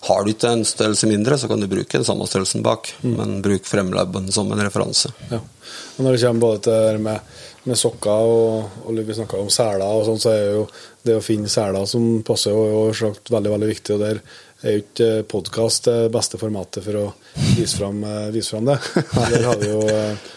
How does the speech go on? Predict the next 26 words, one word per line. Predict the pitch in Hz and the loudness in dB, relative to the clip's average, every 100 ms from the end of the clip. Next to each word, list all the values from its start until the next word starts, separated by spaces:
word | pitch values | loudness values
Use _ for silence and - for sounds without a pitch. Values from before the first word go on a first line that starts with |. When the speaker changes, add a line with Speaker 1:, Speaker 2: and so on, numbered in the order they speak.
| 160 | -2
Speaker 2:
det | 147 | 2
har | 113 | 4
vi | 110 | 4
jo, | 107 107 107 | 4 2 2
det | 110 | 2
er | |
jo | 110 | 2
litt | 107 - | 2 0
av | |
misjonen | 110 98 104 | 0 0 -2
med | 107 | 0
turen | 107 107 | 0 0
oppover | 101 101 | 0 0
nå, | 110 113 | 2 2
Simen, | 123 110 | 2 2
at | 107 | 2
vi | 107 | 2
har | 104 | 2
fått | 101 - - - | -2 -6 -6 0
filmet | 123 104 95 | 0 0 0
litt | 104 - | -2 0
og | 107 98 | 0 0
for | - - - 110 | -8 -20 -4 0
å | |
visualisere | 107 98 90 104 101 | 2 2 2 0 0
det | 98 | -2